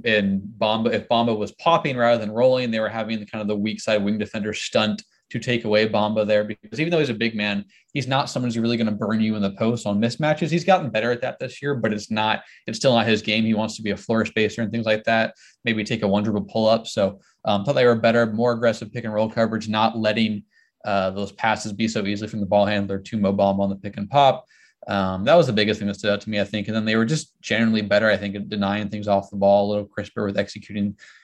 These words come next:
know, kind of that, that switch heavy defense they'll run a lot of the time. So, um, it started with Joel, but a lot of it was just low-hanging fruit for improvement, figuring out how to not let Mo Bamba get wide open threes on pick and pops. And,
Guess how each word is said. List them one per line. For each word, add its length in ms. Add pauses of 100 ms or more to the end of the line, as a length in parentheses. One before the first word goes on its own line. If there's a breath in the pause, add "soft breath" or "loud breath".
(120)
know, 80
kind 200
of 60
that, 180
that 120
switch 300
heavy 240
defense 420
they'll 140
run 160
a 40
lot 160
of 120
the 40
time. 300
So, 360 (360 soft breath)
um, 340
it 120
started 240
with 140
Joel, 360
but 120
a 40
lot 200
of 80
it 80
was 180
just 340 (260)
low-hanging 580
fruit 260
for 120
improvement, 380
figuring 380
out 140
how 180
to 200
not 240
let 140
Mo 120
Bamba 340
get 240 (340 soft breath)
wide 220
open 280
threes 200
on 140
pick 140
and 140
pops. 340
And, 180